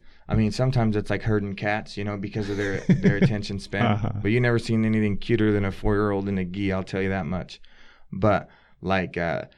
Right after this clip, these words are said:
Speaker 1: you get a grown man, um, and the men are worse than the women. Like, coaching a, a,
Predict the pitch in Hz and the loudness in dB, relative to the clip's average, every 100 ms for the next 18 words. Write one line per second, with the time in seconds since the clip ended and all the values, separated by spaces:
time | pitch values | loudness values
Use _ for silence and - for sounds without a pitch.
0 | _ 113 135 113 98 117 110 107 123 120 | _ 0 2 2 2 0 2 0 0 0
1 | 104 107 - - - 92 90 73 50 - | -2 -6 -18 -20 -8 -4 -2 -4 -8 -10
2 | - 110 107 120 180 139 110 117 - 101 | -4 0 2 4 4 4 2 0 -4 -4
3 | 98 120 113 98 80 - - - - 131 | -2 0 0 -2 -4 -8 -16 -20 0 0
4 | 131 113 104 - 85 78 | 2 2 2 2 0 -2